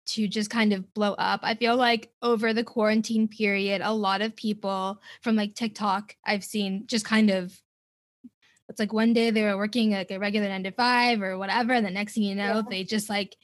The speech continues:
Speaker 1: blew up. So do you think that's, like, a rare case or something that happens?
Speaker 2: I think it's rare as in, like,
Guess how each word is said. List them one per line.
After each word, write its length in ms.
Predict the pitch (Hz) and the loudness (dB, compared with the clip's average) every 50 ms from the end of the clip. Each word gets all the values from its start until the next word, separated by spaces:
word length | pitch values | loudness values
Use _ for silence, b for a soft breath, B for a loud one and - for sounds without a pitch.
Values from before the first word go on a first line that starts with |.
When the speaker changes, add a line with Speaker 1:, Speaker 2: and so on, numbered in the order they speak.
| b b b b b _ _ _ _ _ _ _ _ _ _ - | b b b b b _ _ _ _ _ _ _ _ _ _ -4
Speaker 1:
blew 280 | 240 226 233 226 220 247 | 0 0 2 2 4 4
up. 320 | 262 226 185 - - _ _ B B B | 4 2 2 0 -6 _ _ B B B
So 160 | - 285 254 | 0 2 2
do 100 | 220 262 | 4 4
you 100 | 285 269 | 2 2
think 220 | 285 294 285 269 | 2 2 0 2
that's, 200 | 294 262 233 - | 2 0 -2 0
like, 100 | 220 202 | -4 -4
a 100 | 208 190 | -4 -6
rare 260 | 185 202 202 202 214 233 | -4 -4 -2 -2 -4 -4
case 400 | - - 302 311 330 330 320 - | -4 -2 0 2 4 2 2 0
or 120 | - 208 208 | -2 -4 -4
something 320 | - 226 214 202 214 208 208 | -2 -2 -2 0 0 -2 -4
that 120 | 196 214 | -4 -2
happens? 880 | 214 214 196 190 - - 92 82 - - - 214 - - - - _ _ _ _ - - | -2 -2 -2 -2 -4 -8 -8 -8 -10 -10 -12 -14 -14 -18 -20 -20 _ _ _ _ -2 2
Speaker 2:
I 240 | 214 254 277 330 | 4 4 4 4
think 320 | 320 - - 403 480 539 - | 2 0 0 0 2 4 4
it's 220 | 480 466 - - 240 | 4 4 4 0 -6
rare 480 | 220 214 220 226 233 247 254 262 269 | -2 0 2 4 4 6 6 4 4
as 280 | 226 214 226 226 208 220 | 4 2 2 0 2 0
in, 260 | 214 214 214 220 208 | 0 0 0 -2 -2
like, 580 | 202 202 196 190 190 196 190 190 - - - | 0 0 2 2 0 -2 -4 -8 -12 -20 -20